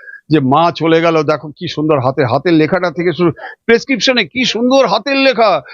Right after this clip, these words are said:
কি সুন্দর তাতে অ্যাডভাইস, কি সুন্দর।" সেখানে আমার ডাক্তারের যে আজকে প্রেসক্রিপশনটা দেখলে বোঝা যায় যে সবসময় চেষ্টা করতো যে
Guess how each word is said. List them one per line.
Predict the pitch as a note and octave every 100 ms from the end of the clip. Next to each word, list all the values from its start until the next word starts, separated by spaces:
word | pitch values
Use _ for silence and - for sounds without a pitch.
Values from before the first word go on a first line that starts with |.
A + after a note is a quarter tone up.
| -
কি | - B3+
সুন্দর | - C4 C4
তাতে | G#3+ B3+ B3+
অ্যাডভাইস, | A#3 A#3 A#3+ B3+ A3+ -
কি | _ - B3+
সুন্দর।" | F#3 B3+ B3+
সেখানে | A#3+ A#3+ A#3+
আমার | A#3+ A#3 G3 G3+ - _ - C#3+
ডাক্তারের | A#2+ F#3+ F#3 B3+ B3+ A3+
যে | G#3+
আজকে | A#3 A3+ A#3 G#3+ G3 _ - F3
প্রেসক্রিপশনটা | C#3 G3 - B3 - B3 A#3
দেখলে | E3+ G#3 B3+
বোঝা | F3+ F#3 A#3
যায় | A3 A#3
যে | G#3 G#3+
সবসময় | G3+ G3+ - A#3
চেষ্টা | F#3+ G3+ - A3+
করতো | G#3 G3 G#3
যে | F3+ G3+